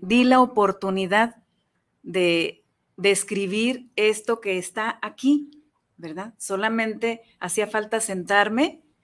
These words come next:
ir escribiendo notas. Primeramente escribí, eh, en la computadora, luego se me borró, y como que sí se frustra uno un poco al empezar a escribir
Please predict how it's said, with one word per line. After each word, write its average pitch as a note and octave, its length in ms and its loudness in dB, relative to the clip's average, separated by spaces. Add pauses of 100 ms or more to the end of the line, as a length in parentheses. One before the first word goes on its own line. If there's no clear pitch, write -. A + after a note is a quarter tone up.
(380)
ir G3 160 -4
escribiendo F#3+ 680 2
notas. G3 640 -6 (800)
Primeramente G#3 720 2
escribí, G#3+ 760 -2 (640)
eh, E3 640 -6
en F#3+ 160 -2
la F#3 120 2
computadora, F#3+ 680 2
luego G#3+ 280 0
se G#3+ 100 -10
me F#3 140 -4
borró, F#3 500 0 (480)
y F3 120 -16
como F3+ 340 -4
que F3 380 0
sí G#3 280 -6
se A3 160 -4
frustra G#3+ 480 -2
uno G3+ 160 -4
un G3+ 80 -6
poco G3+ 400 2
al F#3+ 140 0
empezar F3+ 400 -4
a - 20 0
escribir G3+ 560 -4